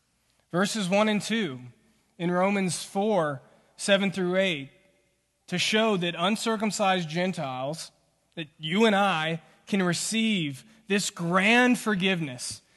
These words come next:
this right standing before God, not through circumcision,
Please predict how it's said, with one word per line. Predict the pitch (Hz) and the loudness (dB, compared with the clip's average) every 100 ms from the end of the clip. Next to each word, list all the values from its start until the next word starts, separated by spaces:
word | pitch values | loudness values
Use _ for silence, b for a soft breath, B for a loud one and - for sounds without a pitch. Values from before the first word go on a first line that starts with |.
| b | b
this | 175 185 - | -4 -2 -2
right | 175 180 220 247 | 2 6 6 4
standing | - - 202 214 180 160 143 135 b b b | 0 -2 2 2 2 -2 -6 -10 b b b
before | 165 160 180 180 170 | -4 -2 0 2 2
God, | 160 160 135 113 - _ _ _ _ _ _ _ _ _ | 4 2 2 -6 -14 _ _ _ _ _ _ _ _ _
not | 156 190 226 277 - | 4 6 6 4 0
through | 220 226 226 220 | 2 4 4 2
circumcision, | - 208 202 190 165 - 214 170 160 151 196 | 0 0 0 -2 -4 0 0 0 -2 -2 -4